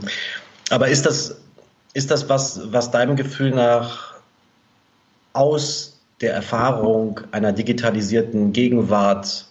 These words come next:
genuin stammt, oder ist das eher was, wo dieser Begriff der Digitalisierung genommen wird, um ihn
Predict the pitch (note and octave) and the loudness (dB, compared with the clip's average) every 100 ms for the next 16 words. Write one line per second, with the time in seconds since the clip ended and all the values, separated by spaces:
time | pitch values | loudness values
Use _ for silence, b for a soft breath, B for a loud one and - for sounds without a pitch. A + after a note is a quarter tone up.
0 | _ _ _ _ _ B2 C3 A#2+ A#2 G#2 | _ _ _ _ _ 0 2 2 0 0
1 | G2+ F#2+ - - B2 G#3 B3 - C#3+ C#3 | 0 -2 -8 -4 0 2 2 2 2 2
2 | C#3 C3 - A#2 A#2+ A#2 A#2 B B B | 0 -2 0 0 2 2 0 B B B
3 | B B G2+ A2+ A#2 A2+ A2 A2 G#2+ A#2+ | B B -4 2 2 2 2 0 0 0
4 | - C3 A2+ G#2+ A2+ G#2 G#2 C3 A2+ G#2 | 0 -2 -2 -4 -2 0 2 2 2 2
5 | G#2 A#2 C#3 B2 A2+ A2+ - B B B | 2 4 4 2 4 2 0 B B B
6 | A#2+ A#2+ A#2 G#2+ G#2 G2+ G#2 | -4 -2 0 2 2 0 -4